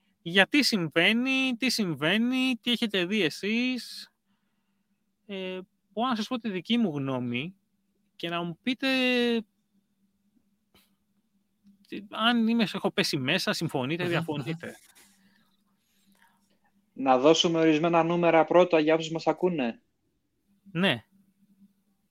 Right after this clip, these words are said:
Speaker 3: Ε,
Speaker 1: Αν έχεις
Speaker 3: τα
Speaker 1: δώσει.
Speaker 3: τελευταία νούμερα που εγώ ήξερα είναι ότι μετράμε από το καλοκαίρι του είκοσι δύο στην Αμερική μόνο διακόσιες χιλιάδες θέσεις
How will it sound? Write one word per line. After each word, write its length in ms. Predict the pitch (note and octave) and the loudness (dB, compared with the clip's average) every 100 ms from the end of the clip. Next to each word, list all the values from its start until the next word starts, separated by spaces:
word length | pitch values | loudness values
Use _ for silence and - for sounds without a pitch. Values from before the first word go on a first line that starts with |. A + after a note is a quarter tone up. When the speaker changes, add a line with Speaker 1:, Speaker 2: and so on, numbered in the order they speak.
| _ | _
Speaker 3:
Ε, 220 | - B2+ | -4 2
Speaker 1:
Αν 200 | C3 D#3 | 6 6
έχεις 300 | D3+ A#2+ A#2+ | 6 4 2
Speaker 3:
τα 80 | C#3 | 2
Speaker 1:
δώσει. 140 | D#3+ - | 0 2
Speaker 3:
τελευταία 440 | C3+ C3+ F#3+ F3+ | -2 2 6 6
νούμερα 360 | F3 F#3 D#3+ D3+ | 6 4 4 4
που 160 | D#3 | 2
εγώ 560 | D3+ C#3+ C3+ D#3 E3+ E3 | 4 4 6 8 10 10
ήξερα 600 | D3 D#3 - F3+ F#3+ G3+ | 8 4 4 4 8 8
είναι 220 | E3+ F#3+ | 8 4
ότι 200 | F#3+ F3 | 2 0
μετράμε 540 | D3 C#3+ - E3+ F#3+ F3 | 0 0 6 6 8 4
από 100 | - | 2
το 100 | C#3+ | 2
καλοκαίρι 640 | C3+ C3+ B2 B2 F3 F3+ | 4 4 2 4 6 6
του 80 | F3+ | 4
είκοσι 400 | D3+ C#3 - C3 | 0 0 -4 -6
δύο 520 | A#2+ C3+ C#3 D#3 - | -4 0 2 2 0
στην 340 | - - D#3 C#3 | -4 -2 2 4
Αμερική 600 | C3 C3 B2 A#2+ A#2+ F3 | 4 4 2 0 0 2
μόνο 800 | C#3 C3 C#3+ C3 B2+ G3 - _ _ _ _ _ _ _ | 6 8 8 6 4 2 0 _ _ _ _ _ _ _
διακόσιες 600 | C3 C3+ C3 - F3 F#3+ | 0 0 2 2 2 0
χιλιάδες 680 | - D3+ D3 E3 D#3+ F3 - | 0 2 6 6 6 2 0
θέσεις 800 | - E3+ E3 - B2+ - - | 2 2 2 -2 -4 -6 -10